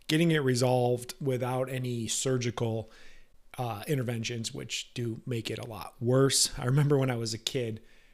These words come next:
my grandma used to be like, "Oh, my damn sciatica's acting up. I got that sciatica. My sciatica went out." And I used to be like, "What in the hell does, are they even talking about?"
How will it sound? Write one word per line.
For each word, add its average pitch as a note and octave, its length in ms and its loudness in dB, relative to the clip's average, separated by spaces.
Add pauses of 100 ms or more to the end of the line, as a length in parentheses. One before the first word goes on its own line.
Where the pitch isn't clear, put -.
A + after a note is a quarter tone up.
(120)
my A#2 80 -10
grandma B2 340 -2
used C#3 180 -4
to - 80 -6
be D3+ 120 -6
like, D3+ 360 -6
"Oh, A#3 160 2
my C3+ 100 -4
damn G#3+ 300 0
sciatica's E3+ 680 2
acting A#2+ 380 -4
up. A2+ 220 -6
I D#3+ 60 -6
got F3+ 180 -2
that F3 200 0
sciatica. F#3 540 4
My C3 140 -4
sciatica F3 500 -2
went C#3 180 -2
out." A#2 120 -2
And A#2+ 100 -6
I B2+ 40 -6
used B2+ 180 -6
to - 20 -20
be C3+ 60 -8
like, C#3 120 -10
"What D3 220 -4
in C#3 60 -10
the G#2+ 60 -12
hell C3+ 360 -4
does, C3+ 300 -8
are C3 100 -2
they B2 120 -2
even B2 200 -4
talking C3 500 0
about?" A#2+ 420 -8